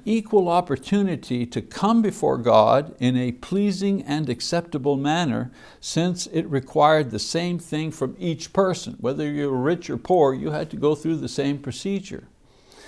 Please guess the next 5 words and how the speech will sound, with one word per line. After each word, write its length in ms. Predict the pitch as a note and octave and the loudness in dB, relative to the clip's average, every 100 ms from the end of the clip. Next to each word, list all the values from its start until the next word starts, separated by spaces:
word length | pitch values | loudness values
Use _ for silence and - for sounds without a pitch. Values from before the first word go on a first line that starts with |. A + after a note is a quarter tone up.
| - - - | -20 -20 -6
Uh, 380 | - C3+ C3+ B2+ | 4 8 10 10
for 240 | B2+ D#3 D3 | 8 6 4
example, 640 | B2 D#3 D3+ - G2 - - - _ _ - - - _ | 4 2 2 0 -4 -6 -14 -20 _ _ -10 -10 -12 _
faith, 600 | - - E3+ G2+ - - - _ _ - - | -2 4 4 4 -8 -16 -20 _ _ -20 -20
sacrifice, 720 | - - D#3+ F3+ D#3 - D3 | -12 4 6 6 0 4 4